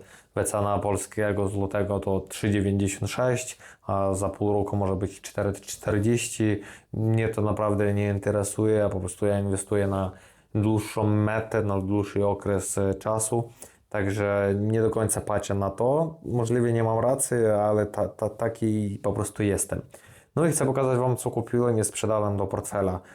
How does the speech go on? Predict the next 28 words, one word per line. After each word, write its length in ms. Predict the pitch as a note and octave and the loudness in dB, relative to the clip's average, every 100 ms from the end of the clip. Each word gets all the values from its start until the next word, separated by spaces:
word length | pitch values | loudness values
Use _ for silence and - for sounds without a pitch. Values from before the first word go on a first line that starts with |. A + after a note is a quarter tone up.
| - | -8
Ogólnie, 320 | A#2+ A#2 C#3 C3 | 0 2 4 2
no, 120 | A#2 | 0
to 120 | A2+ | 0
mój, 260 | A#2+ A#2+ G#2 | 0 2 2
mój 240 | A2+ A2+ | 2 0
portfel 680 | A2+ A#2 A2+ A2+ G#2+ G#2+ G#2 | 0 -2 0 0 2 2 2
za 160 | G#2 G2+ | 2 2
dzień 240 | A2 G#2+ | 2 2
dzisiejszy 840 | G2 G#2 A2 G2+ - G#2 G2+ G2 | 0 0 0 0 0 0 2 2
wzrósł 560 | F#2+ - A2 G#2+ - G2+ | 0 0 0 0 -2 -2
o 40 | |
czterysta 500 | G2 - G#2+ G2 G2 | -2 -2 -2 0 -4
szesnaście 500 | G2 G2+ A2 G2 G#2+ | -4 -4 -4 -2 -2
dolarów. 520 | G2 F#2+ G2 A2+ C#3 D3 - - _ - | 0 2 2 2 -2 -8 -20 -20 _ -2
No 160 | D#3+ | 2
ale 160 | D3+ C3 | 2 2
mimo 420 | C3 C3 B2+ A#2+ | 2 0 0 0
tego 480 | A#2+ - B2 A#2+ G#2+ | -2 -4 0 0 0
wzrostu 680 | A2+ A2+ A#2+ B2 - A2+ G#2 | -2 -2 0 -2 -2 0 0
za 180 | G#2 G#2 | 0 0
dzień 220 | A2+ A2 | 2 2
dzisiejszy, 640 | G#2+ - A#2 A#2 - A#2 | 0 0 0 0 0 2
no, 160 | A2 G#2 | 2 0
to 240 | A2 G#2 | 0 -2
poprzednie 480 | - A2 A2+ G#2+ G#2+ | -2 -6 -2 0 0
wszystkie 400 | - G#2+ - G#2 | -2 -4 -2 -4
te 180 | G2+ G2 | 0 0
dni 260 | G2+ G#2+ | 2 0